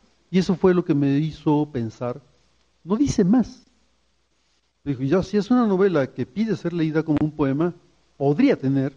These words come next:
algo que ver con Rulfo. Entonces fui a la librería y compré el libraco, este, de Alianza, que es muy grueso, y me lo leí.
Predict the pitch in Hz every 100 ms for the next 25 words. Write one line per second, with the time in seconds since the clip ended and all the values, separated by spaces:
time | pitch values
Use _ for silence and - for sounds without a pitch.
0 | - 131 135 135 123 110 101 _ _ _
1 | _ _ - 147 285 311 165 - _ _
2 | _ _ _ - 220 220 165 - 160 -
3 | 127 123 131 123 110 113 139 165 - 98
4 | - 120 113 101 101 - 87 - _ _
5 | _ _ _ _ _ _ 110 95 - 101
6 | 98 98 113 139 131 - 185 113 98 107
7 | 110 123 156 - 254 - _ _ _ _
8 | _ 190 208 147 120 104 98